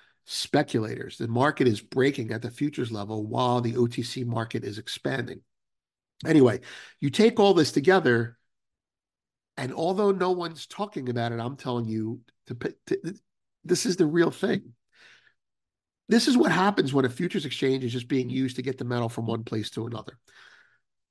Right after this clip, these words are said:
When the buying is done, okay, then you'll see players come back in and speculate on the long side in gold.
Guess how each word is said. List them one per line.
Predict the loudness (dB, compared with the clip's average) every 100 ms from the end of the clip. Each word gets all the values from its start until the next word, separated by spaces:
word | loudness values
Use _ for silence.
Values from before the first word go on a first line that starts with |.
| -14
When | -8 0 4 4 4
the | 2
buying | 4 4 6 6 4
is | 2 -2
done, | -4 -2 0 -4 -12 _ _ _ _ _ _ _ _ _ -14
okay, | -8 -4 -2 -2 -6 _ -18
then | -6 -2 0
you'll | 2 2
see | 0 -2 0
players | 0 -2 0 2 0
come | -4 -4
back | -4 -4
in | -8
and | -10
speculate | -12 -4 -2 -2 0 0
on | -2
the | -4
long | -2 0 -2
side | -4 -6 -6
in | -6
gold. | -6 -6 -8